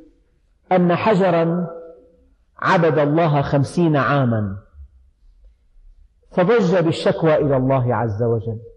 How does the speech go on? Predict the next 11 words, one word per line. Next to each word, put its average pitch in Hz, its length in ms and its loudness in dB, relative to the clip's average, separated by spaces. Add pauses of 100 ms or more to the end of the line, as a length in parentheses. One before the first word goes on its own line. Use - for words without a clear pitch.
(280)
قال: 196 220 2
"يا 175 240 2
ربي، 170 460 0 (420)
عبدتك 190 680 2
خمسين 156 520 0
عاما، 117 600 0 (920)
ثم 233 280 2
تضعني 180 580 0
في 165 280 0
أس 180 240 -2
كنيف". 165 640 0